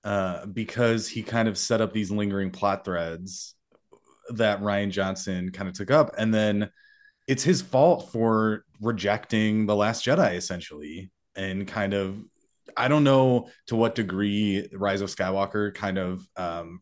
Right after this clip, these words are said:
realigns those plot threads with what he intended. But as we mentioned before, like, it, you know, like, this movie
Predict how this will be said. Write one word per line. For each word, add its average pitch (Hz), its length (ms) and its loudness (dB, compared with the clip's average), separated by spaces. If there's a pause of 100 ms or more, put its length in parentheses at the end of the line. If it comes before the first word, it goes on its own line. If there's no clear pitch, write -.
realigns 101 720 -2
those 135 160 -2
plot 160 280 -4
threads 175 300 -2
with 101 140 -4
what 98 160 2
he 98 100 -6
intended. 113 640 -2 (640)
But 104 520 4 (320)
as 120 220 2
we 120 120 4
mentioned 101 340 2
before, 92 840 -4
like, 92 380 -4
it, - 160 -12 (840)
you 120 140 0
know, 90 320 -4 (180)
like, 107 320 -4 (560)
this 131 260 -2
movie 113 600 2